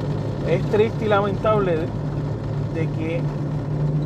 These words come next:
alrededor de ocho semanas ella estaba denunciando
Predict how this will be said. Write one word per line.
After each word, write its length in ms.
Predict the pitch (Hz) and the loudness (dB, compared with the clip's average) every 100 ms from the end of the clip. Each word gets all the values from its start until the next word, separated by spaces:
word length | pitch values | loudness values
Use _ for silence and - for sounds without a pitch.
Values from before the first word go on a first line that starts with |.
| - - - - - - - - - - - - | 0 0 0 0 0 0 0 0 0 0 2 4
alrededor 560 | 170 170 170 165 165 185 | 4 4 4 6 6 4
de 80 | |
ocho 240 | 185 - 202 | 2 2 -4
semanas 540 | 214 196 196 175 143 - - - - - - - | -2 0 2 0 -2 -6 -8 -8 -8 -8 -8 -6
ella 140 | 139 151 | -4 -2
estaba 380 | - 180 185 | 0 2 4
denunciando 800 | 185 185 185 - 196 185 156 143 | 4 2 -2 0 0 0 -2 -4